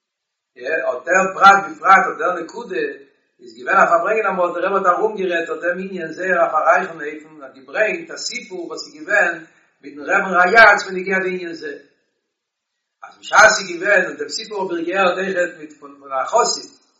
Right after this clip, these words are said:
וואס זיי געווען דארט, מיט דעם מעשה, דער רב האט דערציילט, דעם סיפור, און ער פארברענגען, דאס זיי געווען, קאם א פאר מיט דער רב דערציילט, וואס איך אואך געווען, זייער פון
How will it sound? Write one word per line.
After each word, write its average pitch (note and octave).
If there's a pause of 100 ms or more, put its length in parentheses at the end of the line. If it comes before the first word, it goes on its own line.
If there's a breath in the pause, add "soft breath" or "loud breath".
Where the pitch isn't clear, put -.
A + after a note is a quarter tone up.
(240)
וואס C#3
זיי C#3
געווען D#3
דארט, E3+
מיט D3+
דעם C#3+ (100)
מעשה, C3 (200)
דער B2
רב G#3+
האט G#3
דערציילט, F3
דעם E3
סיפור, F3+
און D#3
ער D3+
פארברענגען, D3+ (640)
דאס D3+
זיי D3+
געווען, D#3
קאם F3
א D#3
פאר D#3
מיט D3+
דער D3
רב C#3+
דערציילט, D3
וואס -
איך F#3
אואך E3
געווען, D3+
זייער C#3+
פון C3+